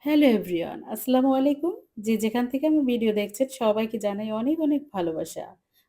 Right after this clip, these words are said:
আশা করছি সবাই ভালো আছেন। আমি আল্লাহর অশেষ রহমতে ভালো আছি। দেখতে থাকো আমি কিভাবে হালিম রান্না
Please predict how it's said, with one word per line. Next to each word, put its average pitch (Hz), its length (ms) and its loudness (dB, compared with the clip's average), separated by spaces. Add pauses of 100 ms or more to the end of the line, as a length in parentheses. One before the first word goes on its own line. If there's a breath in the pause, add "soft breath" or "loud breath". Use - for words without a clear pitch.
আশা 208 240 -2
করছি 269 260 2 (100)
সবাই 302 260 6
ভালো 254 160 2
আছেন। 247 300 0 (400)
আমি 202 260 -4
আল্লাহর 226 520 0
অশেষ 294 280 -2 (100)
রহমতে 202 340 -4 (120)
ভালো 156 160 -4 (100)
আছি। - 240 -18 (1000)
দেখতে 208 320 0
থাকো 269 300 -2 (180)
আমি 226 140 -2 (100)
কিভাবে 269 360 2
হালিম 208 340 0 (100)
রান্না 196 240 -4